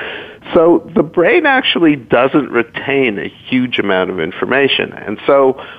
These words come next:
what human beings do, like all organisms, is that we forage for information outside ourselves. So we use our bodies. For instance, we use our fingers to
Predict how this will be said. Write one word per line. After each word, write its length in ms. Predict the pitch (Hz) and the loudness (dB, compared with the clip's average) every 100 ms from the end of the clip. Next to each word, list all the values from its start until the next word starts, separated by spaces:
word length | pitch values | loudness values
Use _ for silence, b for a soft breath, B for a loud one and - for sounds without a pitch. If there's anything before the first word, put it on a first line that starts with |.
| B | B
what 480 | 113 131 120 113 - | -2 2 2 0 -6
human 420 | - 156 156 131 | -12 -6 -4 -4
beings 460 | 117 120 120 98 92 - | -4 -4 -4 -6 -14 -6
do, 500 | 175 180 85 62 214 208 | 0 0 0 -8 -10 0
like 320 | 175 175 - - | 2 2 -2 -4
all 260 | 131 233 | 0 0
organisms, 720 | - - - - - - - - - B B | 0 0 -4 -8 -12 -14 -18 -20 -14 B B
is 180 | - 151 | 0 2
that 140 | 160 139 | 2 4
we 160 | 156 - - | 2 0 0
forage 500 | 175 180 139 98 - - | 2 4 2 0 -2 0
for 180 | 117 | 0
information 880 | 110 107 110 104 104 104 113 98 101 - _ - | 0 -2 -2 0 0 0 0 -2 -4 -10 _ -6
outside 580 | - 117 - 127 107 101 | 0 0 0 0 2 4
ourselves. 540 | 87 - - 73 - - - B B B - | 2 0 -4 -4 -8 -14 -20 B B B -2
So 120 | 143 | 2
we 140 | 123 113 | 4 6
use 220 | 117 107 | 6 4
our 120 | 104 | 2
bodies. 580 | 90 92 76 78 110 185 - - - - | 0 2 2 2 -2 -6 -8 -14 -18 -4
For 140 | 113 98 | 0 2
instance, 460 | 90 - 95 92 - | 0 -4 -4 -4 -6
we 120 | 98 | -2
use 220 | 92 95 | 0 2
our 200 | 92 82 - | 0 0 -2
fingers 340 | 90 82 87 | -2 0 -2
to 60 | - | -4